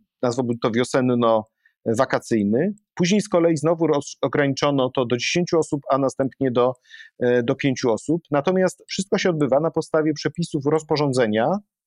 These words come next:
które to rozporządzenie, no, jest mocno wątpliwe, jeżeli chodzi o jego zakres, e, e, z punktu widzenia, e, tego, e, delegacji ustawowej przewidzianej w ustawie o chorobach zakaźnych z dwa tysiące ósmego, e,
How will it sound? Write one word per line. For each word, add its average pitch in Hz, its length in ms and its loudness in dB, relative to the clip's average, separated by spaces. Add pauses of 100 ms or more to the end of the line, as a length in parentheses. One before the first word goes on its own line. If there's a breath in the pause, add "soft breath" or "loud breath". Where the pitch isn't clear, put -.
(360)
które 180 240 0
to 185 120 0
rozporządzenie, 151 800 0
no, 170 120 0
jest 165 260 -2
mocno 147 500 -2
wątpliwe, 151 720 2
jeżeli 131 260 -2
chodzi 139 220 0
o - 20 4
jego 135 180 0
zakres, 127 520 0 (380)
e, 131 40 2
e, 135 400 2 (360)
z - 60 -16
punktu 160 300 -4
widzenia, 147 600 2 (140)
e, 131 100 2 (160)
tego, 143 380 0
e, 131 160 2
delegacji 139 500 2
ustawowej 135 440 0
przewidzianej 135 640 0 (280)
w - 40 -16
ustawie 135 300 2
o 127 40 0
chorobach 135 300 0
zakaźnych 123 420 0
z - 40 -12
dwa 127 140 0
tysiące 123 520 -2 (320)
ósmego, 123 560 0 (160)
e, 120 160 0